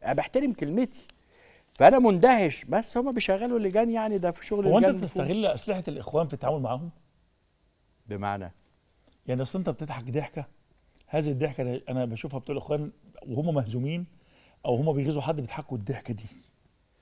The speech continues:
Speaker 1: أنت عايز
Speaker 2: بيحاول
Speaker 1: تطلعني
Speaker 2: يثبت
Speaker 1: إخواني؟
Speaker 2: إن هو
Speaker 1: أنت عايز تطلعني إخواني؟
Speaker 2: لا، أنا مش عايز
Speaker 1: بالعافية
Speaker 2: أطلعك حاجة
Speaker 1: يا
Speaker 2: والله،
Speaker 1: أستاذ.
Speaker 2: أنا عايز حقيقة،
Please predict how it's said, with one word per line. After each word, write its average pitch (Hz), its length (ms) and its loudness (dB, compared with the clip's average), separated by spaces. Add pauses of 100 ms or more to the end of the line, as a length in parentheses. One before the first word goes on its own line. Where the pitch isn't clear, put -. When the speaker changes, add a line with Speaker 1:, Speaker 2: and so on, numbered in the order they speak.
(100)
Speaker 1:
أنت - 160 -16
عايز 135 160 -4
Speaker 2:
بيحاول 175 220 2
Speaker 1:
تطلعني 160 180 2
Speaker 2:
يثبت 165 220 2
Speaker 1:
إخواني؟ 135 200 0
Speaker 2:
إن 139 140 -2
هو 180 540 4 (180)
Speaker 1:
أنت 110 140 -8
عايز 131 160 -10
تطلعني 135 360 -8
إخواني؟ 113 520 -8
Speaker 2:
لا، 156 240 -6
أنا 143 80 -2
مش 117 60 -2
عايز 214 160 -6
Speaker 1:
بالعافية - 20 -8
Speaker 2:
أطلعك 202 140 -2
حاجة 185 160 0
Speaker 1:
يا 165 40 0
Speaker 2:
والله، 143 160 -4
Speaker 1:
أستاذ. - 300 -20
Speaker 2:
أنا 156 80 -4
عايز 196 140 -2
حقيقة، - 240 -6